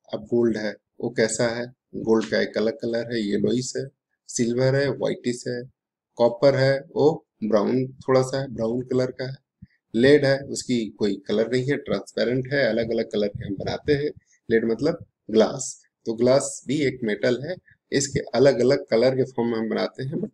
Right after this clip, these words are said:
प्योर ग्लास जो होता है उसका कोई कलर नहीं होता, no color, ठीक है ना। तो इस तरीके से अलग-अलग, एल्यूमिनियम है, ये व्हाइट होता है, उसके भी अलग-अलग कलर में कन्वर्ट किए जा सकते हैं। एल्यूमिनियम की अभी दरवाजे खिड़की देखते होंगे आप, अलग-अलग कलर में वो कोट किया जाता है, but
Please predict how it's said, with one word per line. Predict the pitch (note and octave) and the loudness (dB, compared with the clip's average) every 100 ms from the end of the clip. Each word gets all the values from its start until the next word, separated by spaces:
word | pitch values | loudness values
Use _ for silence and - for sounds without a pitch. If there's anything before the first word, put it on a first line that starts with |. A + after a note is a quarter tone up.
| - | -2
प्योर | B2+ C#3+ | 2 2
ग्लास | A2+ A2 A#2 | 2 0 0
जो | A#2+ | 0
होता | A2+ - | -6 -2
है | D3 | -2
उसका | D3+ D#3 | -2 -4
कोई | D3+ E3 - | -2 -2 2
कलर | F3+ D3+ | 4 4
नहीं | A#2+ G2 | 2 -2
होता, | F2+ - | -6 -6
no | A#2 D3 C#3+ | 2 2 2
color, | E2 - - _ - - _ _ - | -2 -6 -12 _ -20 -20 _ _ -8
ठीक | B2 | -2
है | E3 | 0
ना। | G3+ - - _ _ | 0 -2 -10 _ _
तो | - | -2
इस | G#3 G3 | 0 4
तरीके | G3 F#3 F3+ F#3 | 4 4 4 2
से | F3+ F#3 F#3+ - | 4 2 2 0
अलग-अलग, | D3+ E3 C#3+ B2+ B2+ | 2 4 4 4 2
एल्यूमिनियम | B2+ C3 D3 D3+ C#3 | 2 6 6 6 4
है, | C#3 C3+ | 0 0
ये | G#2+ | -2
व्हाइट | - - A#2 - | 0 -2 -2 -8
होता | C3+ B2+ | -2 0
है, | A#2 B2 C3 - - _ | 0 -8 -18 -20 -20 _
उसके | A2 - C3 | -8 -2 0
भी | B2+ | 4
अलग-अलग | A#2+ B2+ B2 B2 A#2 | 4 4 2 2 0
कलर | A#2+ B2 | -2 0
में | B2 A2+ | 0 -2
कन्वर्ट | A2 G2 F#2+ - | -6 -8 -10 -4
किए | A#2+ C3+ | 0 4
जा | C3+ | 4
सकते | C3 C3+ - | 2 -2 -2
हैं। | B2+ C3 C3 C3 _ _ _ | -4 -4 -12 -14 _ _ _
एल्यूमिनियम | G#2+ A2+ B2 B2 | -2 2 2 2
की | A#2+ B2 | 0 0
अभी | A2+ | 0
दरवाजे | A2+ A#2 A2 A2+ A#2+ | 0 0 2 2 0
खिड़की | - A2+ A#2+ | -4 -4 -4
देखते | A2+ - B2 | -4 -4 -4
होंगे | A#2+ B2 A#2 | -2 -2 0
आप, | A2 | -2
अलग-अलग | A2 A2+ A#2 A2+ | -2 -2 0 -2
कलर | - A2+ A2+ | 0 0 0
में | A2 | -2
वो | G2+ A#2 | -4 -4
कोट | - - D#3 - | -4 -4 -4 -2
किया | A2 F2+ | 0 0
जाता | - - - | -2 -6 -10
है, | - | -8
but | A#2 | -10